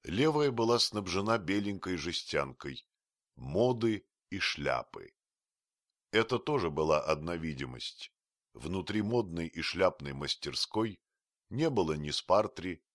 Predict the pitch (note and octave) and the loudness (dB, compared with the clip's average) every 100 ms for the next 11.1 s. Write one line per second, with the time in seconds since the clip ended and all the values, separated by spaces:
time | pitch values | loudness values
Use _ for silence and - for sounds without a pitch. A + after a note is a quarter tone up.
0 | _ _ F#2+ C3 A2+ B1+ C#2 D#2 C#2 - | _ _ -4 -2 -2 -4 -4 -4 -4 -10
1 | C2+ - _ _ _ E2 F#2+ F#2+ F2 F#2+ | -12 -14 _ _ _ -6 -2 0 2 4
2 | G#2 A#2 G#2+ - F2+ F2 E2 E2 E2+ E2+ | 4 4 0 -2 -4 -4 -4 -4 -2 -4
3 | - D#2+ D#2+ D2+ E2+ D#2 - D#2+ D2 D#2 | -4 -6 -6 -4 -2 -2 -4 -6 -4 -6
4 | C#2+ D2 - - C#2+ - _ _ _ _ | -6 -10 -10 -12 -12 -12 _ _ _ _
5 | D#2 D#2+ F2 E2+ F2+ F#2 E2 B1+ D2+ C#2+ | -6 0 6 6 8 4 0 -2 0 0
6 | B1 F2+ G2 C#2 B1 C#2+ C#2+ B1+ D#2+ E2 | 4 4 4 -4 -6 -4 -4 -4 -4 -4
7 | - D#2 C2+ C2 D2 C#2 - C#2+ - E2+ | -6 -8 -8 -4 -4 -4 -10 -10 -8 -4
8 | C2+ - _ _ _ _ _ _ _ _ | -4 -6 _ _ _ _ _ _ _ _
9 | _ - B1 D#2+ F2 - D#2+ - - F#2 | _ -16 -8 -4 -4 -2 -6 -2 -2 -2
10 | C#2+ - D#2+ - C#2 C#2+ C2+ D2+ C#2 F#2 | -4 -6 -6 -6 -8 -6 -6 -4 -4 -6
11 | G2 | -6